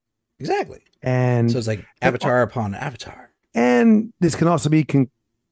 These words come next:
Speaker 2: in, viewed as a, well, this is a very political movie, if, uh, in the sense of how the U S was taken.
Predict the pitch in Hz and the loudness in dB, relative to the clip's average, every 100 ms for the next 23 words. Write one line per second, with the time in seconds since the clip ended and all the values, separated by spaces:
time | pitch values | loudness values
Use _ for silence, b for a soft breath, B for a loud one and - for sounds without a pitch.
0 | _ - 139 135 131 127 123 120 117 147 | _ -2 0 2 4 4 4 2 0 -4
1 | - _ _ _ _ - 139 143 139 127 | -10 _ _ _ _ 0 2 2 2 0
2 | 120 117 117 123 113 139 147 117 107 127 | 0 -2 -4 -4 0 2 4 2 2 2
3 | 127 113 - 113 120 127 113 104 95 - | 2 0 -2 0 2 0 -2 -4 -6 -10
4 | _ _ _ _ _ _ 117 123 123 113 | _ _ _ _ _ _ 0 2 2 0
5 | 95 104 _ _ _ _ _ _ - 131 | -4 -12 _ _ _ _ _ _ -6 -2
6 | 117 - - 107 107 110 123 113 - 120 | -2 -4 -8 -8 -6 0 2 2 0 -2
7 | - 127 120 110 107 - _ - 127 127 | -2 -2 0 -2 -6 -18 _ -4 0 2
8 | 123 123 131 _ _ _ _ _ _ _ | 2 0 -2 _ _ _ _ _ _ _
9 | - 127 120 127 123 120 113 87 _ _ | -2 2 2 2 0 -2 -4 -6 _ _
10 | _ _ _ _ _ _ _ _ _ _ | _ _ _ _ _ _ _ _ _ _
11 | _ _ - 127 95 90 | _ _ -6 -4 -4 -14